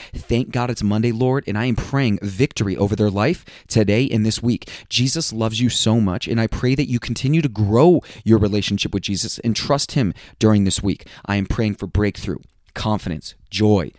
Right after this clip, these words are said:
peace, success, and all the things that God wants to give you over your week. In Jesus' name I claim, amen.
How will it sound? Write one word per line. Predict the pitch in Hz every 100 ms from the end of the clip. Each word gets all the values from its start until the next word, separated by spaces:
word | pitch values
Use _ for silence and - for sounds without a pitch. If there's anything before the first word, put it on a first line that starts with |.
| _ -
peace, | - 123 101 - - -
success, | - - - - 131 113 - - _ _ _
and | 110
all | - 139 160
the | 156
things | 156 139 120
that |
God | 113 117
wants | 117 110
to | 110
give | 107
you | 98 85
over | 104 104
your | 110 101
week. | 95 82 - - -
In | 107 104
Jesus' | 107 147 151 120 117
name | 92
I | 87
claim, | - 80 78 76 _ _ _
amen. | 92 95 90 - _ - 87 92 82 58